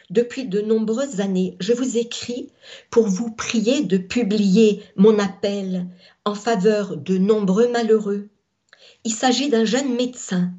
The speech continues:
qui, pour se dévouer davantage aux misères et aux besoins des pauvres, s'est fait capucin. Il est actuellement missionnaire sur les rives du fleuve Amazone.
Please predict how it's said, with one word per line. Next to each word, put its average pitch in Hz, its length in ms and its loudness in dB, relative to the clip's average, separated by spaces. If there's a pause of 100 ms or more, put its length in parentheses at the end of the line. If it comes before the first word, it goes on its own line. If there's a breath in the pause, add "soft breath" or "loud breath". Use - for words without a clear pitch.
(640 soft breath)
qui, 262 120 -2
pour 262 220 -2
se - 140 -2
dévouer 226 800 2 (320)
davantage 226 960 -4 (440 soft breath)
aux 226 80 6
misères 233 600 0 (120)
et 214 80 -4
aux 196 100 -4
besoins 180 480 -2
des 170 160 -6
pauvres, 262 560 -2 (220 soft breath)
s'est - 200 -8
fait 294 260 -4
capucin. 254 760 0 (920 loud breath)
Il 220 200 4
est 262 220 4
actuellement 233 640 2
missionnaire 240 840 -4 (260 soft breath)
sur - 240 -2
les 220 160 4
rives 220 320 -6
du 202 140 -8
fleuve 214 340 -2 (120)
Amazone. 175 760 -4